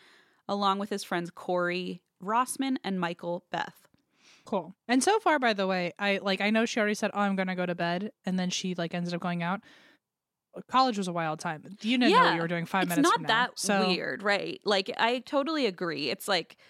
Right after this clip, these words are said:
Speaker 1: and, and
Speaker 2: Before it
Speaker 1: also
Speaker 2: becomes like, "Oh, it sounds like she was up to something
Speaker 1: she was
Speaker 2: shady."
Speaker 1: lying or something. But, like, I totally
Speaker 2: Yeah.
Speaker 1: agree with you because, and who knows, like, you know, her boyfriend was probably asleep and maybe she was like, "I don't wanna wake him and text him," or,
Speaker 2: Mm-hmm.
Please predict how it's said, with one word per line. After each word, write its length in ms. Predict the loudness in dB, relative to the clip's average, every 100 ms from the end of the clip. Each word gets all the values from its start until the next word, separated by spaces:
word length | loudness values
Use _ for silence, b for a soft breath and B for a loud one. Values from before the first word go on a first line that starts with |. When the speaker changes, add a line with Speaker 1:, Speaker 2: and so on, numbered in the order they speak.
| b b b _ _ _ _ -20 _ -2
Speaker 1:
and, 140 | 0
and 20 | 4
Speaker 2:
Before 180 | 6 6
it 40 |
Speaker 1:
also 140 | 6
Speaker 2:
becomes 340 | 4 4 2 4
like, 260 | 4 4 2
"Oh, 120 | 0
it 100 | 0
sounds 200 | 0 0
like 100 | -2
she 120 | 0
was 80 | -2
up 100 | -2
to 60 | -2
something 180 | -2 0
Speaker 1:
she 60 |
was 80 | 2 2
Speaker 2:
shady." 60 | 4
Speaker 1:
lying 560 | 2 2 0 0 0
or 80 | -4
something. 380 | -4 -4 -2 0
But, 160 | 0
like, 240 | 0 -2 -2
I 120 | -4
totally 320 | 0 0 2 0
Speaker 2:
Yeah. 20 |
Speaker 1:
agree 200 | -2 -2
with 160 | -2 -4
you 100 | -6
because, 340 | -2 -2 -4 -10 B B B -2
and 160 | 0 2
who 120 | 2
knows, 260 | 4 2 0
like, 160 | -2
you 60 | 0
know, 80 | 0
her 120 | -2
boyfriend 520 | 0 -2 0 -2 -2
was 360 | 0 -2 -4 -12 _ _
probably 720 | -2 -2 -2 -2 -2 -2 -6 _ -8
asleep 540 | -6 -4 -2 0 -2 -2
and 280 | -4 -4 -4
maybe 240 | -2 -2
she 140 | 0 0
was 100 | 0
like, 140 | -2
"I 60 | -2
don't 100 | -2
wanna 180 | -2
wake 240 | 0 0 -2
him 240 | -4 -2
and 120 | -4 -4
text 320 | -4 -4 -6
him," 240 | -4 0
or, 140 | 2 2
Speaker 2:
Mm-hmm. 160 | -2